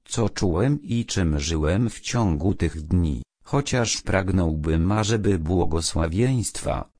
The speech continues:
które otrzymałem, choć w części stały się udziałem tych,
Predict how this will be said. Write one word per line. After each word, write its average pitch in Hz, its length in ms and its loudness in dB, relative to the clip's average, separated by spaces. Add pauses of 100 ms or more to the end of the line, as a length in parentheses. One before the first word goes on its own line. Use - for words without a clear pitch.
które 98 380 0
otrzymałem, 76 840 -2 (260)
choć - 360 0
w - 120 -8
części 139 600 -2
stały 92 480 -2
się 85 200 -4
udziałem 87 720 2
tych, - 420 -2